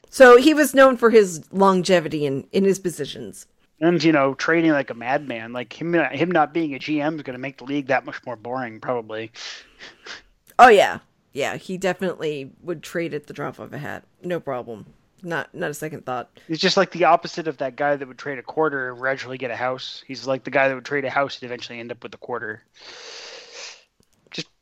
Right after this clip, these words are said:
Speaker 2: just repeat, you know, a, a couple of those trades he did, like, <laughs> the result of one trade, he traded it, traded it, traded it. He had an entire trade tree down to dwindling to nothingness within, within the span of only, you know, six years of being a G M.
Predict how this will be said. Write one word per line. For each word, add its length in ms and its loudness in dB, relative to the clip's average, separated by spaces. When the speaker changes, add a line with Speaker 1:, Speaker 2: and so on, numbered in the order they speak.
Speaker 2:
just 240 0
repeat, 380 -4
you 100 2
know, 80 4
a, 280 2
a 20 -4
couple 380 0
of 60 4
those 180 -4
trades 280 -2
he 60 -12
did, 180 -6
like, 220 -2
<laughs> 120 -20
the 680 -6
result 300 2
of 80 -6
one 160 0
trade, 240 0
he 40 -4
traded 300 0
it, 180 -6
traded 280 -2
it, 100 -10
traded 200 -4
it. 40 -2
He 40 2
had 120 2
an 60 -8
entire 300 0
trade 280 -8
tree 220 -10
down 260 -4
to 200 -16
dwindling 400 -10
to 100 -14
nothingness 580 -10
within, 240 -8
within 240 -2
the 60 -6
span 260 0
of 80 -8
only, 240 -4
you 120 -10
know, 180 -6
six 280 -4
years 200 -2
of 100 -12
being 180 -6
a 40 -8
G 220 -6
M. 260 -6